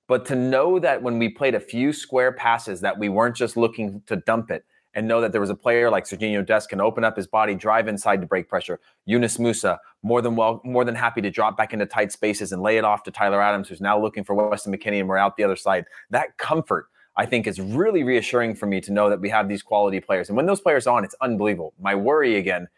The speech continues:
is when you don't have all three of them on, or those, or, or the rest of the field is disjointed, we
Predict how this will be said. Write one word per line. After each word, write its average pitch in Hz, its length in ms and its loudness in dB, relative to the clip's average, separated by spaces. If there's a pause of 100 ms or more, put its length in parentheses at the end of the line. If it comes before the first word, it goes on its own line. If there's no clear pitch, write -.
(160)
is 98 100 -12
when 113 360 0
you 104 120 -6
don't 120 200 0
have 117 200 0
all 107 100 2
three 101 240 0
of 90 60 0
them 90 120 -6
on, 82 240 -8 (220)
or - 140 2
those, 107 300 0
or, 117 420 0
or 110 100 -2
the 107 100 0
rest 120 160 2
of - 40 -18
the 120 80 0
field 110 240 0
is 101 100 -4
disjointed, 104 600 -2 (280)
we 113 100 0